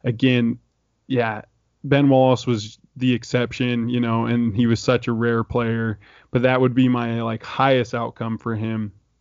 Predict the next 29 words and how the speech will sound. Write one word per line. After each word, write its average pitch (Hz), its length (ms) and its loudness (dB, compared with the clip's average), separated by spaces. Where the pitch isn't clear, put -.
And, 127 300 2
you 131 120 2
know, 131 320 2
I 156 100 4
don't 160 320 2
think 165 200 2
he'll 147 200 2
ever 139 240 2
be 135 240 0
as 127 200 0
skilled 127 600 -2
as 135 300 0
Paul 139 300 -2
Millsap 143 600 0
is 160 440 0
or, 123 540 0
uh, 120 280 -4
as 123 220 -2
heady 135 520 2
out 135 180 -2
there 135 200 2
on 135 100 2
the 139 100 2
basketball 139 540 2
court, 151 460 0
but 131 320 -2
I 131 80 -4
like 127 420 -2
that 135 360 -2